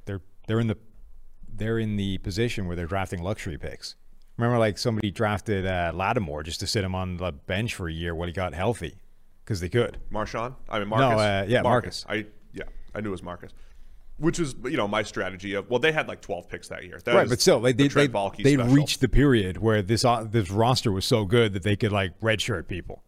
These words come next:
Speaker 2: Yeah, right. And, and that, it just, it happens so quickly.
Speaker 1: I got
Speaker 2: Um,
Speaker 1: one more question I wanna end with. Um, essentially, <laughs>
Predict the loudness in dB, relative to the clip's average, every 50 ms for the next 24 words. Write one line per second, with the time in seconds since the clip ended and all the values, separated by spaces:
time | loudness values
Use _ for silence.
0 | -12 -4 0 0 2 2 2 0 -2 -4 -8 -16 -18 -12 -6 -4 -2 -2 -2 -4
1 | -6 -8 -12 -10 -6 -4 -4 -2 -2 0 -2 -2 -2 -6 -10 -10 -6 -6 -4 -4
2 | -6 -8 -10 -12 -12 -12 -12 -12 -8 -4 -4 -4 -4 -4 -6 -6 -6 -8 -10 -12
3 | -12 -14 -16 -16 -16 -16 -18 -18 -16 -16 -16 -16 -16 -16 -14 -12 -4 0 0 0
4 | 0 0 -2 -4 -4 -4 -6 -10 -12 -12 -14 -16 -16 -18 -20 -20 -20 -6 0 4
5 | 4 6 6 6 4 4 6 6 4 4 4 4 4 4 4 2 0 0 0 0
6 | 0 -2 -2 -4 -6 -8 -10 -6 -4 -4 -2 -4 -4 -4 -4 -4 -4 -4 -4 -6
7 | -6 -6 -8 -10 -10 -12 -16 -18 -16 -16 -12 -8 -6 -6 -4 -4 -6 -6 -8 -8
8 | -10 -12 -14 -16 -16 -16 -16 -16 -16 -16 -18 -18 -18 -18 -20 -20 -18 -18 -20 -20
9 | -20 -10 -6 -4 0 2 2 2 4 2 2 4 4 4 4 2 0 -4 -12 -20
10 | -20 -20 -20 -14 -10 -6 -4 -2 0 2 4 4 2